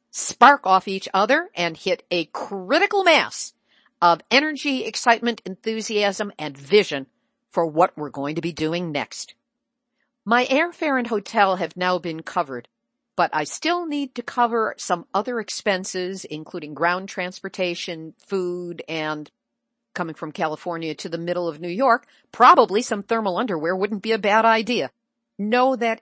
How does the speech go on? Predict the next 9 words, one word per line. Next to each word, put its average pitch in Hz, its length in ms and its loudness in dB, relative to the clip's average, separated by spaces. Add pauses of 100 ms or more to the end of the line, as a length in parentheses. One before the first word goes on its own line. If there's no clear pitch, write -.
everything 165 580 -4 (500)
goes 196 400 2
toward 185 340 0
supporting 190 880 -2
the 156 120 -8
show, 226 500 0 (180)
my 151 200 -6
presence 190 560 -4
there, 190 280 0